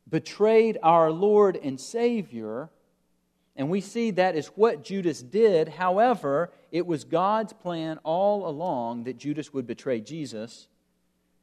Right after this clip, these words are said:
and that salvation would come from the death of our Savior. You can't read the book of John and not get that from Jesus' very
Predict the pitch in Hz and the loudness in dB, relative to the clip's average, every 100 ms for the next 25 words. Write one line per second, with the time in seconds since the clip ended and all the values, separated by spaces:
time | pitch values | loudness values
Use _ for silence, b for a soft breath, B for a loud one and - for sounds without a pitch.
0 | _ _ _ _ _ _ _ 113 135 131 | _ _ _ _ _ _ _ -8 -8 -6
1 | 147 117 135 160 - 135 120 - 135 117 | -2 0 0 0 -4 -10 -10 -8 -8 -8
2 | 117 104 110 101 - 110 - 185 220 101 | -10 -8 -8 -10 -12 -14 -12 -10 -12 -14
3 | _ _ _ _ _ _ _ - 139 - | _ _ _ _ _ _ _ -12 -12 -8
4 | 185 220 147 156 170 127 151 - 107 135 | -6 -6 -4 -4 -4 -4 -4 -6 -10 -4
5 | 180 185 107 110 131 _ _ 131 127 147 | -2 -2 -4 -8 -14 _ _ -8 -6 -4
6 | 165 - - 185 - 117 123 - 127 117 | -4 -6 2 2 2 -4 -4 -8 -12 -10
7 | 143 160 143 135 113 113 147 160 165 160 | -10 -10 -12 -12 -14 -2 -2 -2 -10 -14